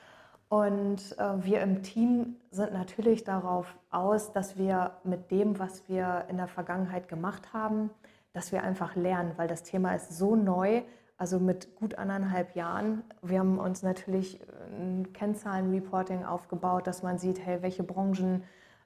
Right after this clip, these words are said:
benötigen das am meisten oder suchen am meisten den Zugang,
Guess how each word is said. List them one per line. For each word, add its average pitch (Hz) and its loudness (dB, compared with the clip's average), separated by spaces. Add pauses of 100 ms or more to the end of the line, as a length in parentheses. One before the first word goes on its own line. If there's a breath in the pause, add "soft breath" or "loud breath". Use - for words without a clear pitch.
benötigen 202 4
das 190 2
am 175 -4
meisten 208 2
oder 185 0
suchen 202 -2
am 175 -4
meisten 185 0
den 175 -2
Zugang, 196 2